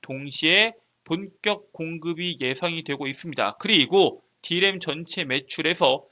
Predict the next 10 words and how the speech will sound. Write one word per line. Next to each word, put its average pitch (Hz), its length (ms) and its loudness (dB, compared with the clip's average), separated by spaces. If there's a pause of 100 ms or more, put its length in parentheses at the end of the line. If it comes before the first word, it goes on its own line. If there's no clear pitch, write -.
(240)
에이치비엠에 226 920 2
대한 202 300 2
비중이 180 680 0 (200)
구 - 120 -8 (140)
퍼센트에서 220 920 2 (300)
십팔 - 640 -4
퍼센트로 175 600 -6 (240)
두 143 240 -6
배가량 160 600 4
성장이 151 800 -2